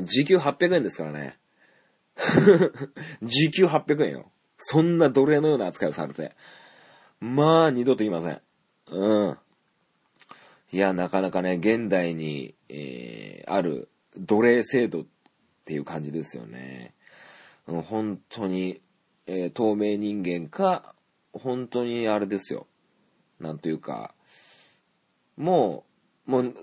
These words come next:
そもそも平日の昼間に、えー、大の大人が、えー、こぞって二三十人集まってるわけですよ。あ、こいつら暇なんだろうなーっつって。っていう風な、蔑んだ目で、見下した目でみんな見てくるんですよ。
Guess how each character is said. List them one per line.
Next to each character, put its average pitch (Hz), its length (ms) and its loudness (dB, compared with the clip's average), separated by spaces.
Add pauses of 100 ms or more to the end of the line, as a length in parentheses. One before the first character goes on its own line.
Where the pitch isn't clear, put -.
(120)
そ - 200 0
も 214 80 6
そ 240 100 0
も 247 80 4
平 269 240 6
日 269 240 -2
の 254 120 2
昼 254 260 2
間 254 120 4
に、 120 320 -2 (240)
え 139 200 2
ー、 127 60 2
大 214 220 6
の 139 140 0
大 101 80 -2
人 113 240 -2
が、 101 340 0 (240)
え 113 240 -2
ー、 113 40 -6
こ 160 160 2
ぞ 214 80 8
っ 220 120 -2
て 98 460 4
二 123 160 -2
三 208 180 2
十 214 140 0
人 110 200 2
集 - 100 0
ま - 40 2
っ - 60 0
て - 80 2
る 113 40 4
わ 92 40 0
け 87 80 -2
で 73 60 -8
す 71 60 -10
よ。 67 140 -8 (380)
あ、 139 160 0
こ 190 240 0
い 220 80 -4
つ 233 160 -2
ら 175 80 2
暇 196 320 -4
な 240 120 -2
ん 233 80 -8
だ 214 120 -2
ろ 190 120 -2
う - 40 -2
な 185 280 -2
ー 175 40 -2
っ - 40 -20
つ - 100 -20
っ - 20 -20
て。 78 300 -6 (880)
っ 127 40 -8
て 196 120 8
い 208 160 8
う 208 40 4
風 208 260 4
な、 143 260 2
蔑 214 500 2
ん 208 100 0
だ 127 120 4
目 123 140 0
で、 92 340 2
見 127 160 0
下 202 240 4
し - 40 -2
た 214 120 2
目 208 100 4
で 110 180 2
み 113 140 -2
ん 151 120 -2
な 156 100 4
見 185 80 2
て 170 80 6
く 117 80 0
る 95 60 -4
ん - 40 -6
で 78 40 -12
す 78 60 -8
よ。 71 120 -8